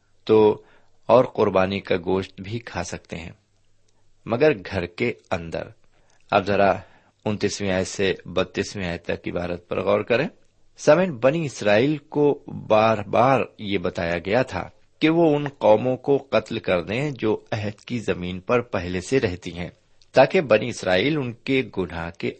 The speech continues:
اثر سے بچے رہیں، کیونکہ یہ قومیں بت پرست تھیں اور بال دیوتا کی پرستش کرتی تھیں۔ بال دیوتا کی پرستش کرنے والوں کو بال کے آگے اپنے بچوں کو بھی قربان کرنا پڑتا تھا۔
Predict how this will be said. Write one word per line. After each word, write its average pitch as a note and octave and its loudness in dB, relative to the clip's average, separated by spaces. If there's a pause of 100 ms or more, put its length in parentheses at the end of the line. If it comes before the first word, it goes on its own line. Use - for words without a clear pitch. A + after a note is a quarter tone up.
اثر F#2 -4
سے A#2+ -6
بچے A2 0
رہیں، F#2 -2 (480)
کیونکہ F3 4
یہ E3 0 (100)
قومیں G2+ 0
بت F#2+ -12
پرست F2 -4
تھیں B2+ -8 (600)
اور A2 4
بال G2 -2
دیوتا F2 -4
کی B2 -8
پرستش A#2+ -2
کرتی A2+ 2
تھیں۔ E2 -14 (1400)
بال G2+ 4
دیوتا F#2+ -2
کی F#2+ -12
پرستش F2+ -6
کرنے F2+ -4
والوں F2+ 0
کو A2+ -4
بال B2 -2
کے G2 -2
آگے F2+ 0
اپنے F#2+ -6
بچوں F2 -8
کو F#2+ -4
بھی C3 -2
قربان C#3 4
کرنا G#2 2
پڑتا F2+ -2
تھا۔ D#2+ -8